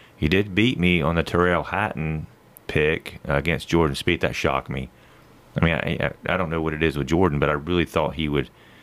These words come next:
do better than that, and he did not. So you picked up a point there. And then our outside the top fifty,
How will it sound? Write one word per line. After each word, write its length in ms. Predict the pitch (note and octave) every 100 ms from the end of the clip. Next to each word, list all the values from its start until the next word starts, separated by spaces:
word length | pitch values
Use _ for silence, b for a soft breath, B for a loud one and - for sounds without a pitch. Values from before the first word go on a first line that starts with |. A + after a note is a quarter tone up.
| B -
do 120 | F2+
better 280 | E2+ G#2+ G#2
than 180 | D2 C2+
that, 300 | B1 A#1+ -
and 120 | C#2
he 80 | D2+
did 200 | D#2+ E2+
not. 440 | G2 D#2+ B1 - B B B B B -
So 140 | - F2
you 200 | E2+ E2+
picked 240 | F2 -
up 100 | D#2
a 60 | D2
point 340 | - E2 D2
there. 380 | D#2+ D#2 D#2 D#2+ - - _ _ - - - - -
And 200 | E2+ E2+
then 360 | F2+ F#2+ F2 -
our 520 | D#2+ E2 D#2+ D#2+ D#2+ B B B B B
outside 420 | F2+ F#2 - F#2 E2
the 80 |
top 280 | D2 F2+ D#2+
fifty, 640 | - G2+ A2+ - C#2+ D2+